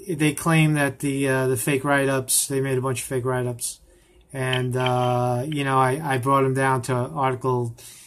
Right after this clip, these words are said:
brought a, brought a good Article seventy-eight case against 'em. First, I started at, uh, New York State Division of Human Rights, and, uh, you know, uh, an all, uh, all, uh, African-American, uh, people of color staff,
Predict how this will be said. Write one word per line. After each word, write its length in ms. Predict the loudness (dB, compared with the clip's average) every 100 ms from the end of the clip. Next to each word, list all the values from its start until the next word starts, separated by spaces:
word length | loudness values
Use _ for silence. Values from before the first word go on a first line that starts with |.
| -20 _ _
brought 200 | -2 0
a, 120 | 0 -2
brought 280 | -2 2 2
a 20 |
good 200 | 2 2
Article 360 | 4 4 2 0
seventy-eight 560 | 2 2 2 2 2
case 300 | 2 0 0
against 360 | 0 -2 -2 -2
'em. 80 | -2
First, 280 | 2 2 4
I 40 |
started 400 | 2 4 4 4
at, 240 | -2 -2 -2
uh, 280 | 0 0 -2 -8 -12 -2
New 120 | 0
York 160 | 0
State 240 | 0 0 0
Division 340 | 0 0 0
of 140 | -4 -4 -8
Human 320 | -6 -4 -2 0
Rights, 420 | 0 0 -2 -2
and, 240 | 0 2
uh, 260 | 2 0 -2 -6 -18 -20 -20 _ -2
you 120 | 2
know, 480 | 4 4 4 0 -4 -8
uh, 220 | -4 -4 -2
an 160 | -2
all, 480 | 2 4 4 2 -2 -2
uh, 240 | 0 0 2
all, 380 | 6 6 6 4
uh, 200 | 4 4
African-American, 1200 | 4 4 0 -2 0 2 2 0 -2 0 -2 -4 -14 -12 -8
uh, 140 | -6 -4
people 300 | 0 0 0
of 120 | 0
color 440 | 4 4 4 2 -2
staff, 580 | -2 0 2 2 0 -4